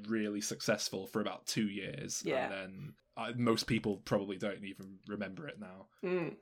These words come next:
Speaker 1: Although that guy who did it's still really successful on I T V, which is kind of the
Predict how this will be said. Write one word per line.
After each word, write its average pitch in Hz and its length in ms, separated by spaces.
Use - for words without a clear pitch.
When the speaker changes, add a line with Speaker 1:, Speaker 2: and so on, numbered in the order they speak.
Speaker 1:
Although 208 280
that 214 240
guy 196 280
who 131 120
did 160 160
it's 117 200
still 131 320
really 120 340
successful 127 640
on 110 140
I 110 120
T 107 220
V, 104 340
which - 180
is 113 80
kind 131 260
of 113 140
the 110 280